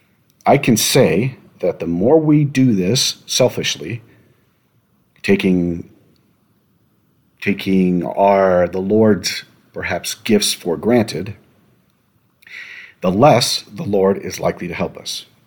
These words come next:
The reason is simple. It creates faith in the wrong things and does not lead to celestial life. When we think that we have pulled our own selves up by our bootstraps without the Lord's help,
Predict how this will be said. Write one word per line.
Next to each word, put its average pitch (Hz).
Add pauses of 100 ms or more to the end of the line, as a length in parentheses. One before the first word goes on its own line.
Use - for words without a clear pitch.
(120)
The 107
reason 110
is 87
simple. - (680)
It 98
creates 98
faith 98
in 90
the 85
wrong 78
things -
and 87
does 131
not 127
lead 90
to -
celestial -
life. 92 (680)
When 80
we 92
think 135
that 87
we 107
have 90
pulled 110
our 90
own 131
selves 90
up -
by 123
our 135
bootstraps 87
without -
the 120
Lord's 110
help, -